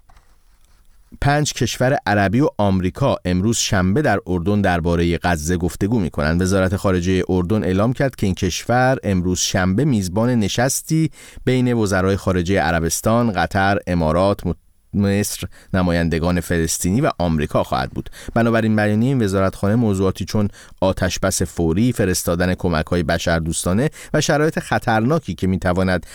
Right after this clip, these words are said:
امنیت منطقه را تهدید کند، در این دیدار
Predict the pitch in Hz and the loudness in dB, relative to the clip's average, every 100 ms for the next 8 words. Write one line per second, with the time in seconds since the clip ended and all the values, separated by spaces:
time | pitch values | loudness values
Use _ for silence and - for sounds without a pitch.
0 | - 107 101 98 95 - 95 90 92 92 | -4 0 2 2 0 0 0 0 0 0
1 | 92 101 87 104 - 113 151 196 - - | 2 0 0 -4 -2 0 0 -2 -6 -12
2 | - 107 101 95 87 92 95 95 | -2 0 2 0 0 0 2 0